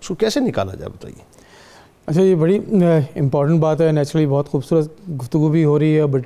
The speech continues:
Speaker 2: डिटेल में बात भी हो रही है। एक मैंने स्टडी पढ़ी सर, जो
Speaker 1: बताइए।
Speaker 2: मैं आपसे शेयर करना चाहता
Speaker 1: प्लीज,
Speaker 2: हूँ।
Speaker 1: प्लीज।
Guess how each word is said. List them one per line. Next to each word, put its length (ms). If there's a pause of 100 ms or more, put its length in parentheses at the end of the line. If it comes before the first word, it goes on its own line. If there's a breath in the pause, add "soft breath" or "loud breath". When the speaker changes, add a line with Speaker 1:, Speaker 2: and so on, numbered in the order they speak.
Speaker 2:
डिटेल 320
में 200
बात 180
भी 140
हो 140
रही 120
है। 60 (480 loud breath)
एक 140
मैंने 200
स्टडी 260
पढ़ी 320
सर, 220 (200)
जो 120
Speaker 1:
बताइए। 280
Speaker 2:
मैं 140
आपसे 220
शेयर 240
करना 240
चाहता 120
Speaker 1:
प्लीज, 120
Speaker 2:
हूँ। 80
Speaker 1:
प्लीज। 240